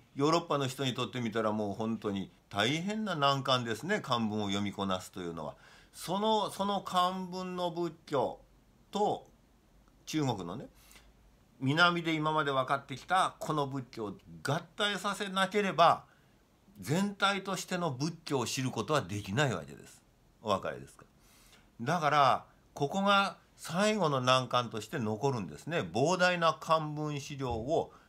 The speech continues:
どうやって関連づけるかということなんですね。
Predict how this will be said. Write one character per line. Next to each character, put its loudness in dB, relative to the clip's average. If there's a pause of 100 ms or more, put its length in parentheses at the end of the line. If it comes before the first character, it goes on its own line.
(120)
ど 4
う 4
や 0
っ -8
て -2
関 0
連 0
づ -12
け -6
る -6
か -10
と -20 (420)
い -4
う -2
こ -4
と -6
な -8
ん -10
で -14
す -20
ね。 -6